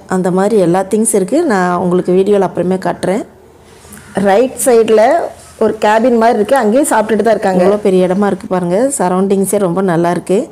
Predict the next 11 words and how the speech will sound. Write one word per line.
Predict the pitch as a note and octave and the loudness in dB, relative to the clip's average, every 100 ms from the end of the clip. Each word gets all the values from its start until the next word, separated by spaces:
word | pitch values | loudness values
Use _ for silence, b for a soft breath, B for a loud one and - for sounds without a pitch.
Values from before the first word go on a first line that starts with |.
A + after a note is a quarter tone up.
| B B B B B - - | B B B B B -18 -6
நம்ம | F3+ F3 | -2 -2
பா-, | E3+ F3+ F3+ - - | -2 -2 -2 -4 -2
பார்க்கும்போது | F#3 A3+ A#3+ G#3 G#3 | -4 -2 0 0 0
அந்த | - F#3 | 0 0
atmosphere | A#3 - B3 C4+ - A3+ F#3+ | -2 0 0 0 0 0 2
எப்படி | F3+ F#3+ G3 | 0 0 0
இருக்குன்னு | F#3 G#3 G#3 | 0 -2 -2
பார்ப்போம். | F3+ F#3+ A#3 | -2 -2 -4
Five | G#3+ F#3 G3 | -2 -2 -2
points | G#3+ G#3+ A#3 G3+ | -2 -2 -2 -2
சொன்னேன். | F#3+ F#3 F#3 | 0 0 0